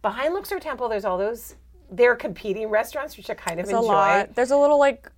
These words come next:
Speaker 2: little market con,
Speaker 1: But
Speaker 2: and
Speaker 1: I
Speaker 2: there's a
Speaker 1: kinda
Speaker 2: bunch
Speaker 1: like
Speaker 2: of
Speaker 1: going up to the three competing restaurants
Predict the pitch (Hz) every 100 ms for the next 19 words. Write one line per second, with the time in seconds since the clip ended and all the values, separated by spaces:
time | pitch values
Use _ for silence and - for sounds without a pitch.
0 | - 240 254 254 220 226 247 226 196 -
1 | 214 214 214 214 208 220 247 247 - 339
2 | 403 285 220 214 202 - - 185 196 214
3 | 208 180 196 - 190 170 170 170 175 175
4 | 180 170 170 135 151 - 208 247 240